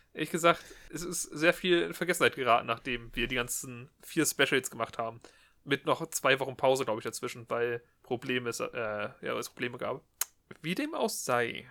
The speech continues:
habe ich's durchgespielt. Und ich muss sagen, war ein bisschen enttäuscht. <laughs> Nee, also,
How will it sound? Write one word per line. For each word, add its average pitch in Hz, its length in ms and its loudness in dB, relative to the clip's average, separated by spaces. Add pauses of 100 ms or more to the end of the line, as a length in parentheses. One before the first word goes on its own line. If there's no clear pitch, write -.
habe 175 180 6
ich's 196 120 6
durchgespielt. - 640 -2
Und 156 220 -2
ich 156 100 -2
muss 151 200 0
sagen, 185 560 6
war 143 100 6
ein 139 60 -12
bisschen 240 160 0
enttäuscht. 190 520 6
<laughs> - 1080 4
Nee, 113 260 -6
also, 123 340 -2